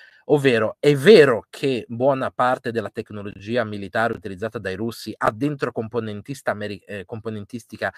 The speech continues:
europea e soprattutto americana, addirittura la parte cinese è solo il nove per cento, quindi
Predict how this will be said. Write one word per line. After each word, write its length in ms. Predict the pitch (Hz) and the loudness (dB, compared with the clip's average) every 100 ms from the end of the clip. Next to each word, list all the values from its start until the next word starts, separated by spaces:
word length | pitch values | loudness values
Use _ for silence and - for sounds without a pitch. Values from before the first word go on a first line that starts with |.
| - - | -14 -2
europea 420 | 135 123 113 151 | 0 2 2 0
e 40 | |
soprattutto 460 | - 113 120 117 113 | -2 -8 -10 -8 -6
americana, 420 | 104 110 98 95 | -4 -6 -6 -6
addirittura 380 | 95 104 143 139 | -6 -6 -2 -2
la 100 | - | -2
parte 300 | 135 127 117 | -4 -6 -10
cinese 320 | - 117 123 | -12 -12 -12
è 20 | |
solo 200 | 107 107 | -12 -10
il 80 | 101 | -10
nove 300 | 104 120 110 | -4 -4 -4
per 200 | - 98 | -8 -14
cento, 360 | - 95 87 92 | -10 -12 -12 -14
quindi 320 | 123 113 | -12 -10